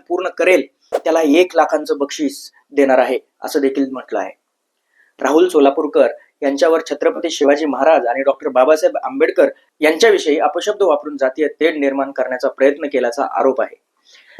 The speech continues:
या वक्तव्यामुळे मोठा वाद निर्माण होण्याची शक्यता आहे.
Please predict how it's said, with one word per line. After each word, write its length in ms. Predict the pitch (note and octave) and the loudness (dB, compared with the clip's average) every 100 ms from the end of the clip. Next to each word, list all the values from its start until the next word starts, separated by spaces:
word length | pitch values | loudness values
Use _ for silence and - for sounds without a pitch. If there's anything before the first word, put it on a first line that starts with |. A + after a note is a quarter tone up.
| - D#3+ | 0 4
या 160 | E3+ | 4
वक्तव्यामुळे 680 | C#3+ C3+ F3 F3+ E3 C3+ A#2+ - _ _ | 4 0 0 2 2 -2 -4 -10 _ _
मोठा 320 | D#3 D#3+ F3 E3 | -6 -4 -2 0
वाद 200 | C#3+ C3+ | 2 0
निर्माण 300 | C3 C3 C3 | -2 -6 -8
होण्याची 260 | B2+ B2 C3 | -12 -14 -10
शक्यता 360 | - - A#2 G2+ | -10 -10 -8 -8
आहे. 160 | - | -10